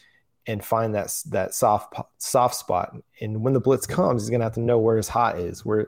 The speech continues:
where his, where's his check, you know, where's, where's his hot route?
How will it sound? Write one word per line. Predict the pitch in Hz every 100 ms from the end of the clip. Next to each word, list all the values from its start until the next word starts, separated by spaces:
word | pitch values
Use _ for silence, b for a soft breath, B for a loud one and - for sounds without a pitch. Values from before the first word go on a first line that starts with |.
| -
where | 117
his, | 120 - -
where's | 135
his | 123 -
check, | - - - b b b b b b _ -
you | 98
know, | 101
where's, | 113 - -
where's | 120 123
his | 120
hot | 113 107
route? | - -